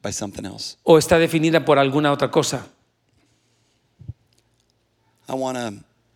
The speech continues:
Speaker 1: go ahead and move to a time to pray. I'm not sure what time we normally finish, but I'm presuming somewhere around now.
Speaker 2: Yeah, exactly.
Speaker 1: Yes, you got something Mo-,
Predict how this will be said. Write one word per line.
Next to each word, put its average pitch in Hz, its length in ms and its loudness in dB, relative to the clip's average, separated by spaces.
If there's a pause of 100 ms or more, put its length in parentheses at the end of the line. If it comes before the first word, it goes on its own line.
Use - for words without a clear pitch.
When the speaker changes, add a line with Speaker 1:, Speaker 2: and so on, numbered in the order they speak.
(560)
Speaker 1:
go 135 120 0
ahead 135 180 0
and 117 160 -4
move 123 360 -6
to 123 160 -2
a 110 60 -2
time 113 420 -6
to - 100 -14
pray. - 420 -4
I'm 113 80 -4
not 123 140 -6
sure 117 320 -8 (120)
what - 220 -6
time 113 200 -8
we 113 80 -6
normally 110 320 -4
finish, 113 340 -8
but - 140 -10
I'm 104 100 -8
presuming 110 680 -10 (440)
somewhere 110 400 -10
around 101 280 -10
now. 104 240 -14
Speaker 2:
Yeah, 131 220 -2
exactly. 120 340 -10 (2000)
Speaker 1:
Yes, 120 260 0
you 127 60 -2
got 117 140 -2
something 110 340 -8
Mo-, 113 140 -12